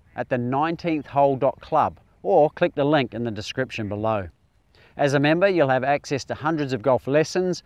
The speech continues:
travel episodes, and documentaries. Plus, you'll get member-only discounts on our golf schools, tournaments, travel, tours,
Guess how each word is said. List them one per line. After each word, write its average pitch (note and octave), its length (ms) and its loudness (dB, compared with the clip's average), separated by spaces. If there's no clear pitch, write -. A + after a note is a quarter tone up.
travel F3+ 360 2
episodes, C3 640 0
and C3+ 200 -4
documentaries. A#2 840 -4
Plus, F#3 220 0
you'll D3 100 2
get C3 180 0
member-only D3 560 2
discounts B2+ 540 -4
on A2+ 100 -6
our G2 120 -6
golf C#3+ 280 -2
schools, D#3 460 0
tournaments, E3 640 2
travel, F3 500 2
tours, E3 500 4